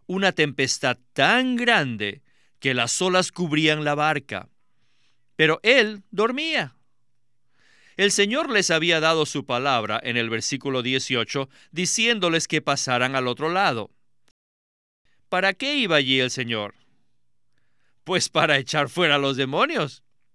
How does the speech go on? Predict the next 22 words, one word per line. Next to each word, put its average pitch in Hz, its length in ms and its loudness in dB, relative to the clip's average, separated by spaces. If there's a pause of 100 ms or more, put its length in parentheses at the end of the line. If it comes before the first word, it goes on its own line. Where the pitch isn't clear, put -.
(640)
Pero 165 320 2
antes 233 500 0
de 165 200 4
eso, 135 380 -4 (420)
algo 165 720 4
en 180 120 2
el 180 140 2
aire 180 560 -2 (340)
y 147 180 -2
algo 214 340 6
debajo 185 420 6
del 185 200 4
mar 143 500 -2 (380)
se 170 280 4
enteró 165 440 2
de 180 120 6
aquello 208 460 4 (160)
y 160 160 2
empezó 170 540 2
a 160 60 2
causarles 147 640 0
dificultades. 113 960 -4